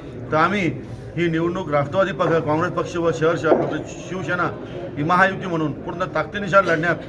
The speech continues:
अ, येतील, अशी मी सर्व या दोन्ही पक्षाच्या वतीने आपणास ग्वाही देतो.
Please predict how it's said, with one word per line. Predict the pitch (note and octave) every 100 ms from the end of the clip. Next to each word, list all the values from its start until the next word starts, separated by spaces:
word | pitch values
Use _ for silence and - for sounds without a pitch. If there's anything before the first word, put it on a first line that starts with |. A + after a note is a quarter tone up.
| - - - -
अ, | D3 C#3
येतील, | C#3+ E3+ G#3+ - - -
अशी | D3+ E3+
मी | F3 D#3
सर्व | E3+ F#3 F3
या | D#3 D#3
दोन्ही | D3 D#3 D#3+
पक्षाच्या | D#3+ E3+ E3
वतीने | D#3 D#3 F3 E3+ - - -
आपणास | C#3 D#3+ F3+ -
ग्वाही | - D#3 D#3+
देतो. | B2+